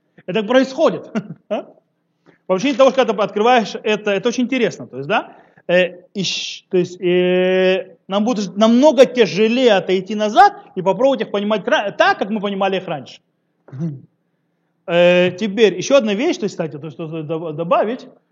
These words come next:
и понять, что у Рава Соловейчика есть ещё одна очень интересная вещь. Он очень часто снова, э, он, э, скажем так, э, по-новому, э, строит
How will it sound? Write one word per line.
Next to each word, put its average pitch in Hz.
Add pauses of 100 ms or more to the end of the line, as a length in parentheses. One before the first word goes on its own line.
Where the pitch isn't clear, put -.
(140)
и 170
понять, 285
что 196
у 180
Рава 240
Соловейчика 233
есть 214
ещё 214
одна 190
очень 160
интересная 143
вещь. 208 (720)
Он 233
очень 208
часто 247
снова, 180
э, 160 (120)
он, 202
э, 160 (840)
скажем 147
так, 151
э, 160 (160)
по-новому, 190 (200)
э, 139
строит 233